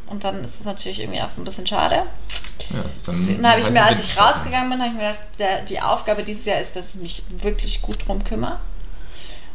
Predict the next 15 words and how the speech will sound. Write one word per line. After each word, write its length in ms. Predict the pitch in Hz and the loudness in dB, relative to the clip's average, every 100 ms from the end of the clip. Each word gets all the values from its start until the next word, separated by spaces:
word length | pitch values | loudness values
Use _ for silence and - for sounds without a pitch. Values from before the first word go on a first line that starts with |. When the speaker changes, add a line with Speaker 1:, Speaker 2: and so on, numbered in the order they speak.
| - - | -6 0
Speaker 1:
Und, 840 | 247 247 247 247 254 254 240 - - - - | 2 2 2 2 2 2 0 -2 -6 -2 6
ähm, 800 | 220 214 214 214 214 214 214 214 113 - - - - - - - - - | 8 8 4 0 0 0 -2 -2 -4 -6 -6 -4 -4 -2 -2 -4 -6 -4
Speaker 2:
Hast 220 | - 98 98 | -2 -2 0
du 40 | |
so 60 | 104 | 2
eine 100 | 104 | 2
Notiz 280 | - - | 0 -2
gemacht? 380 | - 92 104 - - - | 2 2 4 2 -2 -2
<laughs> 180 | - 120 | 2 4
So, 100 | 120 - | 4 4
so 80 | 120 | 2
einen 100 | - | 4
Zettel 240 | 127 123 | 4 6
am 100 | 101 | 2
Spiegel. 420 | - 117 104 95 | 4 4 4 2